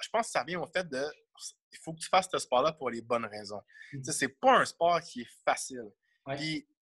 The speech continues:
Speaker 1: c'est pas pour tout le monde. Puis il y a rien de mal à ça. Tu sais, il y a rien de mal à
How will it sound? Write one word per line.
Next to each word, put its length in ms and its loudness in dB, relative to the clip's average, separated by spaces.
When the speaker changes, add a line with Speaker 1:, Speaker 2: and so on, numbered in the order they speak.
Speaker 1:
c'est 200 -4
pas 160 0
pour 180 -2
tout 80 -6
le 60 -4
monde. 280 0
Puis 120 -12
il 40 0
y 40 4
a 60 6
rien 280 0
de 60 -4
mal 220 4
à 80 -2
ça. 260 -6
Tu 80 -20
sais, 120 -6
il 40 -6
y 80 -2
a 60 2
rien 200 0
de 60 -6
mal 220 4
à 280 -6